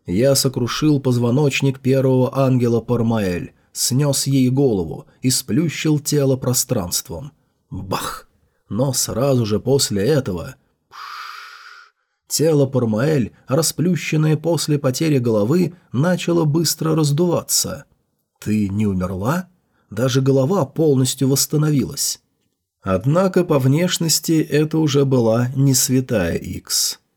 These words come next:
«Это бабушка, тетя, предательница, господи, что это за монстр?»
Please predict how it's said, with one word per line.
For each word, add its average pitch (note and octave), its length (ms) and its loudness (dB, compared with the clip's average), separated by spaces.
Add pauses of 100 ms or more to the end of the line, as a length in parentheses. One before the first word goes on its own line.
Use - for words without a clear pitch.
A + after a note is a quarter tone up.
(160)
«Это B2 400 -2
бабушка, A#2 840 -2 (260)
тетя, D#3 640 -2 (280)
предательница, A2 960 0
господи, E3+ 500 -2
что - 260 0
это A3 120 -2
за A3+ 140 4
монстр?» D3+ 600 0